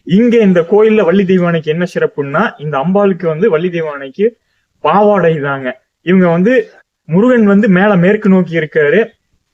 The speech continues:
வள்ளி தெய்வானை பாத்துட்டீங்கன்னா கிழக்கு நோக்கி.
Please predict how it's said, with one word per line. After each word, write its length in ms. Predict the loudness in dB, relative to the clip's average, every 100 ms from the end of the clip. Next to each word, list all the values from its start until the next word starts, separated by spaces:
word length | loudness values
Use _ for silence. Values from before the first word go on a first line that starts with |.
| _ -2
வள்ளி 180 | 0
தெய்வானை 420 | 2 2 2 2 0
பாத்துட்டீங்கன்னா 640 | -2 -4 -6 -8 -6 -6 -6
கிழக்கு 420 | -4 -2 0 0 0
நோக்கி. 360 | 0 -2 -8